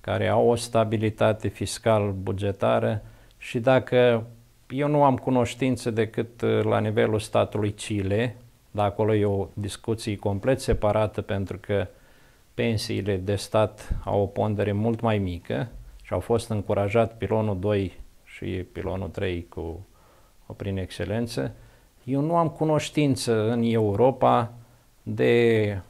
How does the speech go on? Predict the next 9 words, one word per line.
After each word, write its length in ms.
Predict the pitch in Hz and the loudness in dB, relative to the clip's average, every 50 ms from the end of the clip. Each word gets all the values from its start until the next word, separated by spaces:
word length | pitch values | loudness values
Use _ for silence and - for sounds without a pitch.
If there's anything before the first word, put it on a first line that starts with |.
| - - _ - - | -20 -20 _ -16 -8
o 140 | 107 107 110 | -2 0 0
astfel 360 | 123 117 - - 127 120 117 | 0 0 -2 -2 -2 -2 -2
de 100 | 117 120 | -2 -4
situație. 800 | 113 - - 117 - 139 127 120 104 - - - 95 87 82 - - - _ _ - _ _ _ - | -4 -4 -8 -6 0 2 2 2 2 -2 -6 -6 -6 -6 -8 -10 -16 -20 _ _ -20 _ _ _ -6
Un 180 | - 127 135 135 | 0 2 4 6
experiment 840 | 135 127 131 - - - 131 123 117 117 120 135 160 170 156 - | 4 4 2 0 -2 4 4 6 6 6 4 4 4 4 2 4
în 160 | 147 139 131 123 | 4 4 6 6
România, 760 | 120 117 113 110 104 101 104 113 135 151 156 147 143 131 110 - - - - _ _ | 6 6 4 4 2 2 0 0 0 2 2 2 2 0 -2 -8 -18 -20 -20 _ _
care, 340 | - - - - 196 185 - | -6 -6 -4 -2 -2 -4 -4